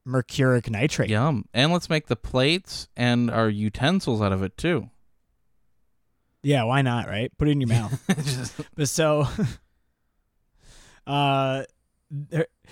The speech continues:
Speaker 1: she, she went back and forth between, like, uh, Gorham and Portland,
Speaker 2: Hmm.
Speaker 1: like, with her family a good amount,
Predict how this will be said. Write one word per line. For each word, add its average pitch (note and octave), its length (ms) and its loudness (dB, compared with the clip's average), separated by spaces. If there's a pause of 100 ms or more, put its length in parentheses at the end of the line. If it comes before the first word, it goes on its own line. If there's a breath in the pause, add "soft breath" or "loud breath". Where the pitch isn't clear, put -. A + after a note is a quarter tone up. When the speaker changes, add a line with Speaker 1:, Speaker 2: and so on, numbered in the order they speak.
(260 loud breath)
Speaker 1:
she, C4+ 420 -2
she D4 220 -2
went D#4 220 0
back E3 220 2
and D#3+ 120 -2
forth D3+ 380 0
between, C#3+ 640 -2
like, B2+ 280 0
uh, A#2+ 220 0
Gorham D3+ 680 2 (200)
and B2+ 280 -4
Portland, A3 540 -4 (120)
Speaker 2:
Hmm. B2 360 -2 (340)
Speaker 1:
like, C3 140 -4
with C#3 180 2
her D3 120 4
family B2+ 360 -2
a - 20 0
good C#3+ 120 2
amount, D3 280 0